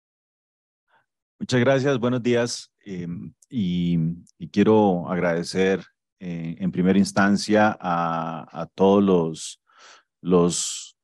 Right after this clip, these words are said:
colegas del Servicio Nacional, del I A N, del penut, que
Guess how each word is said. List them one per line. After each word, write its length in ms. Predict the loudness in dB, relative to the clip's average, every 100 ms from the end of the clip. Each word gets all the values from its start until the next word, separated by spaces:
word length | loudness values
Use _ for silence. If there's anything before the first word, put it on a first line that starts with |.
| _ _
colegas 720 | 2 4 6 4 2 -2 -4
del 640 | 0 0 0 -2 -4 -8
Servicio 380 | -10 -6 -2 0
Nacional, 840 | 0 -2 0 2 2 0 -2 -6
del 400 | -10 -10 -8 -4 0
I 100 | 2
A 160 | 2
N, 400 | 2 2 0 -4
del 180 | -8 -10
penut, 500 | -6 -2 0 -2 -4
que 280 | -10 -12